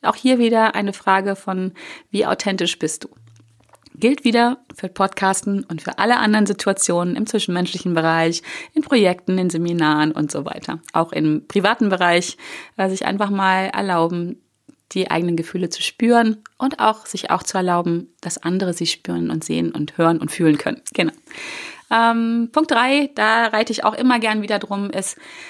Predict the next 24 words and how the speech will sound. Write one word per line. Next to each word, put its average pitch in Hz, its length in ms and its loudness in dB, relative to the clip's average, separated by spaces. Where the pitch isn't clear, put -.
kenne 208 280 0
dein 190 340 -6
Warum. 214 600 0
Warum 285 800 4
hast - 320 -2
du, 262 460 0
wenn 190 120 -2
du 185 120 2
auch 180 120 4
einen 226 140 0
Podcast 233 520 -2
hast, - 320 -2
vielleicht 214 480 -2
ihn 214 140 -2
gestartet? 214 560 0
Das - 200 -4
war 214 120 4
für 214 160 -4
mich 269 380 2
immer 233 220 0
wieder 202 300 -4
wichtig 247 720 0
in 202 140 -4
Phasen, 220 720 0